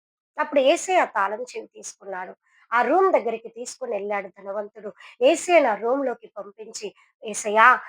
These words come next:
ప్రభువా, నువ్వు ఈ రూమ్లోనే ఉండు, నాకు నువ్వు వచ్చావు, నాకు చాలా సంతోషంగా ఉంది, నేను అందరికీ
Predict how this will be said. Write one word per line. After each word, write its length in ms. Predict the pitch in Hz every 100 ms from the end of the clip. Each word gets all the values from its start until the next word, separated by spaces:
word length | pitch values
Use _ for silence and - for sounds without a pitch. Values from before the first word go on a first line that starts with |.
| - _
ప్రభువా, 360 | 254 214 269 302 311 - -
నువ్వు 180 | 254 233
ఈ 140 | 277
రూమ్లోనే 500 | 349 330 320 330 330
ఉండు, 480 | 285 196 202 214 196 - - -
నాకు 280 | 247 254 254 247 233
నువ్వు 260 | 226 208 226
వచ్చావు, 380 | 226 - 330
నాకు 200 | 269 220 -
చాలా 320 | 269 330 392
సంతోషంగా 760 | 415 - - 226 220 214 208 214
ఉంది, 260 | - 196 - - -
నేను 140 | 254
అందరికీ 520 | 262 339 403 415 381